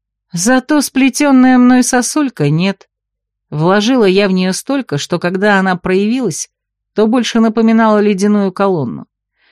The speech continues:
И вот от нее мисс Мэннинг увернуться не удалось. Острие вошло прямо в распахнутую пасть и вышло с обратной стороны, словно заточенный шампур в подготовленное для запекания мясо.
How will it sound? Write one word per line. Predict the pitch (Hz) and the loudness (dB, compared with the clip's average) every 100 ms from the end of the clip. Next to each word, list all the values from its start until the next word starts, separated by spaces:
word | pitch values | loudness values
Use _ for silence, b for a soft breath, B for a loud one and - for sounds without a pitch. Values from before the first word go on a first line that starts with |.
| _ _ - | _ _ -4
И | 339 339 | 0 2
вот | 330 339 320 | 2 0 0
от | 277 | -2
нее | 233 214 226 349 | 0 2 2 2
мисс | 359 294 269 180 | 2 2 0 0
Мэннинг | 180 262 320 277 | 0 0 0 -2
увернуться | 160 147 147 214 - 175 | -2 -2 -2 -4 -2 -2
не | 156 | 0
удалось. | 139 135 143 160 - - _ _ _ _ _ - | 0 -2 -2 -4 -8 -14 _ _ _ _ _ -6
Острие | 175 180 - 240 269 302 | -4 -2 -2 0 2 2
вошло | 180 170 - 247 | 0 -2 -4 -4
прямо | 233 202 214 175 | -2 -2 0 0
в | |
распахнутую | 180 196 - 180 - 151 156 170 180 | -2 -4 -4 -4 -4 -6 -4 -4 -2
пасть | 277 285 - - _ _ _ _ _ | -2 -2 -6 -16 _ _ _ _ _
и | - 196 | -2 0
вышло | 202 254 - 175 143 | 2 0 -2 -2 -2
с | - | 0
обратной | 175 220 226 214 214 | -2 0 -2 -2 -2
стороны, | - 220 226 170 | -2 0 0 0
словно | 135 165 175 175 | -4 -4 -2 -2
заточенный | 180 196 202 - 190 190 | -2 -2 -2 -2 -2 -2
шампур | - 208 214 185 135 - _ _ _ | -2 -2 -2 -4 -6 -10 _ _ _
в | - | -4
подготовленное | 180 165 165 208 175 170 165 160 | -2 0 0 0 2 0 0 -2
для | 165 | -2
запекания | 156 156 160 - 170 160 160 | -4 -4 -6 -2 0 0 0
мясо. | 151 127 - | -2 -2 -8